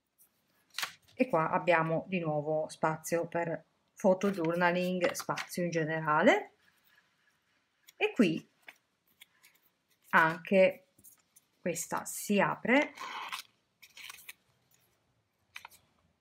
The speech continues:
e si può fare anche qui del journaling.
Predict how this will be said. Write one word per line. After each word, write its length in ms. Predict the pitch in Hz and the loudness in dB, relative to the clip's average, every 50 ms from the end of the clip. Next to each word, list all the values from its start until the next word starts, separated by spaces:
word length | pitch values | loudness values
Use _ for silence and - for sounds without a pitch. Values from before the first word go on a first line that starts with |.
| _ _ _ _ _ _ _ _ _ _ _ _ - - _ _ _ _ - - - - - - | _ _ _ _ _ _ _ _ _ _ _ _ -20 -20 _ _ _ _ -20 -20 -20 -20 -8 -2
e 280 | - 226 202 190 - - | 0 2 2 2 0 -2
si 200 | - - 247 - | -4 -4 -4 -2
può 100 | - 220 | -4 -4
fare 280 | - - 170 170 180 180 | -2 0 0 2 0 0
anche 200 | 180 - 220 202 | -2 -4 -8 -8
qui 220 | - 170 156 - | -6 -4 -4 -4
del 180 | - 165 165 160 | -4 -4 -4 -6
journaling. 880 | 165 165 160 160 160 165 170 165 165 170 170 170 170 170 175 165 - | -8 -8 -8 -6 -6 -4 -4 -4 -2 -4 -4 -6 -4 -4 -4 -4 -6